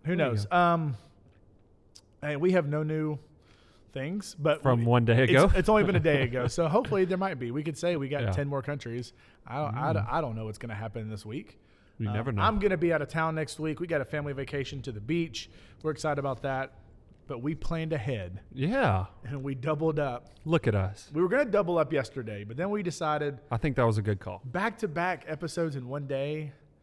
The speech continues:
Speaker 1: we don't feel like neither of 'em are good.
Speaker 2: Yeah.
Speaker 1: We, we
Speaker 2: You sandbag on the first, and then you're exhausted for the second.
Speaker 1: That, or we hold back on the first, 'cause,
Speaker 2: Yeah.
Speaker 1: like, we don't wanna give it too much oomph.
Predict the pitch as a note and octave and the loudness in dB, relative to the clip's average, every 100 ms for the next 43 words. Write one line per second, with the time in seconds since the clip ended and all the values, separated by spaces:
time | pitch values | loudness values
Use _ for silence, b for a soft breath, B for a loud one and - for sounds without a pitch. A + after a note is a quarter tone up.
0 | b b b _ _ D#3+ A3+ C4+ - G#3 | b b b _ _ -4 -2 -2 0 4
1 | F3 A#2 C#3 D#3+ D3 C#3 B2+ A2+ G2+ G2 | 4 2 0 0 2 0 -2 -8 -8 -10
2 | D#2 - - E3+ E3 - B B B - | -10 -12 0 4 6 8 B B B -4
3 | D#3+ G#3 D#3+ D#3 D#3 F#3 G3 G#3+ C3 - | -2 0 -4 -8 -2 -2 -2 -6 -6 2
4 | D#3+ F#3 F#3 F#3 F3+ E3+ D#3 C#3+ A#2 A2 | 6 6 8 6 6 0 2 2 4 2
5 | - A#2 A#2 A#2 A2 G#2+ A2+ G#2 A2+ G2+ | 0 -2 0 0 0 2 0 0 -6 -4
6 | A2 G#2+ - E3 G3+ B3+ B3 F#3 F3 D3 | -6 -8 -8 -2 0 2 2 4 4 6
7 | A#3 D#3+ A#2+ C3 F3 G#3+ G#3+ G#3+ A#3 A#3+ | 4 4 2 2 2 0 -2 -2 0 0
8 | A#3+ B2+ A2+ C#3+ G3 F#3+ D3+ C#3 C3 A2 | 2 2 2 0 -2 -4 -4 -4 -6 -6
9 | D#3+ D3 A#2+ G#2+ - A#2+ B2+ - | -6 -4 -6 -8 -10 -10 -12 -16